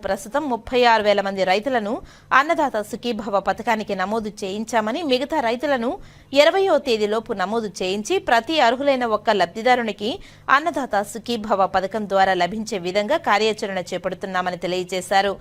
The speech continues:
ఈ అన్నదాన సుఖీభవ పథకంలో కేంద్ర ప్రభుత్వం అమలు చేస్తున్న పీఎం కిసాన్ పథకానికి అనుబంధంగా దీన్ని రూపొందించారని తెలిపారు.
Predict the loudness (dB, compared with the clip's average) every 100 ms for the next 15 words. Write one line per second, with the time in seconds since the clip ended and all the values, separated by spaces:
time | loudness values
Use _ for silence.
0 | -12 -20 -2 4 4 4 2 2 2 -2
1 | -6 -4 -6 -2 0 0 0 -2 -2 -2
2 | -2 -2 -2 -2 -2 -4 -4 -6 -6 -4
3 | -2 -2 -4 -6 -4 0 0 -2 -16 -8
4 | 2 4 4 0 -6 -2 -2 -2 -4 -2
5 | -2 -2 -2 0 0 0 -2 0 2 2
6 | 0 -2 -10 -6 -2 -2 -4 -4 -2 -2
7 | -2 0 0 -2 -4 2 2 2